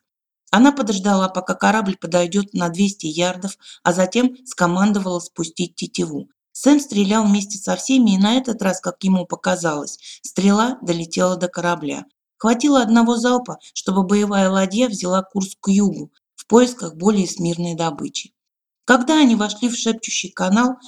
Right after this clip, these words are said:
пали густые синие сумерки. Джилли стояла на носу с ребёнком, оглядывая замок на утёсах. "Три башни", пояснил ей Сэм, "вотчина лордов Кастейнов".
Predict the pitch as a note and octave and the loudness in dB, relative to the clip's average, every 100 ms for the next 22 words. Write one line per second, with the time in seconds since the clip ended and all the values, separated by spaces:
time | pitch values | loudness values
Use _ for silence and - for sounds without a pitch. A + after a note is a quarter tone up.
0 | _ A3 B3 A#3+ - - - F3 E3+ G#3 | _ 4 4 4 0 -8 -2 -2 0 0
1 | A3 G3 - F3 F3 E3+ D#3+ E3 D3+ D3 | 0 0 -4 -6 -4 -6 -8 -8 -6 -8
2 | - - _ _ - G#3+ C4+ C4 - F#3 | -12 -20 _ _ -2 2 4 2 0 0
3 | F#3 F3 E3+ E3+ E3+ - E3+ F3+ E3 G3 | 0 -2 -2 -4 -6 -8 -10 -6 -2 2
4 | B3+ B3+ G3+ - _ - D#3+ F3 G#3+ G3+ | 2 2 -4 -6 _ -2 -2 0 -2 -2
5 | F3 D#3 D#3+ E3 D#3+ - E3 E3 - D3+ | -4 -6 -6 -6 -8 -8 -6 -6 -10 -14
6 | - F#3+ _ _ _ _ _ A3 C#4 G3 | -14 -18 _ _ _ _ _ 2 2 2
7 | E3 - D#3+ D3+ _ _ - F3+ E3+ G3+ | -2 -2 -10 -16 _ _ -2 -2 0 2
8 | A3+ F#3 F3+ - - D3 - _ _ - | 2 2 -4 -6 -10 -10 -12 _ _ 0
9 | G#3 C4 - F#3 D#3+ D3+ F3 G3 G#3+ F#3+ | 2 2 -2 -8 -8 -6 -2 0 0 -4
10 | G3 _ - G#3 - - D#3 D3 C#3+ - | -6 _ 0 0 0 -6 -4 -4 -8 -16